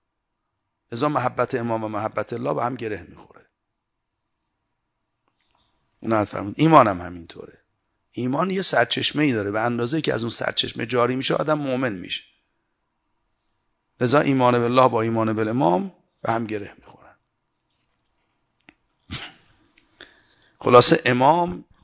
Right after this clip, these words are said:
خدا نیست، ولی باب الله هست، وجه الله هست، صراط الله هست، سبیل الله هست، جنب الله هست، ید الله هست، این و این، اینام که مجاز نیست که، اینا یه حقایقی است.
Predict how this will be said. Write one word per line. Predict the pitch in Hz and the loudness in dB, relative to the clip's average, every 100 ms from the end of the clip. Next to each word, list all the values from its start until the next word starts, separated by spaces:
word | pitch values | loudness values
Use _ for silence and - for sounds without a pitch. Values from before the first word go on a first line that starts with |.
| - 110 | -18 -12
خدا | 110 123 151 | -4 -2 -2
نیست، | 151 107 82 - - | -6 -10 -12 -18 -14
ولی | 95 107 127 | -12 -10 -12
باب | 127 98 95 95 | -14 -10 -10 -10
الله | 92 95 101 - | -14 -12 -12 -12
هست، | 127 104 - | -12 -14 -12
وجه | 92 92 - - | -14 -16 -20 -20
الله | - - 101 | -18 -16 -16
هست، | 104 - | -12 -12
صراط | 90 50 - - | -12 -14 -16 -20
الله | - - - | -20 -18 -18
هست، | - - - | -16 -16 -18
سبیل | - - - | -20 -20 -20
الله | - - - - | -20 -16 -14 -14
هست، | - - _ _ _ _ _ | -18 -20 _ _ _ _ _
جنب | 135 131 120 | 0 0 -2
الله | 117 117 120 117 | -6 -2 0 0
هست، | 117 110 | -2 -6
ید | 107 113 110 | -4 -4 -4
الله | 113 110 104 | -6 -4 -4
هست، | 104 98 - | -4 -8 -10
این | 107 104 | -10 -8
و | 101 - | -10 -10
این، | 113 113 104 | -10 -10 -10
اینام | 113 120 131 | -6 -6 -6
که | 127 | -8
مجاز | 107 95 110 123 120 | -6 -4 -2 -4 -4
نیست | 175 214 - | -10 -10 -12
که، | - - _ _ _ _ | -16 -20 _ _ _ _
اینا | 107 | -12
یه | - | -10
حقایقی | 101 92 90 120 131 90 | -10 -10 -8 -6 -8 -12
است. | 73 - | -16 -18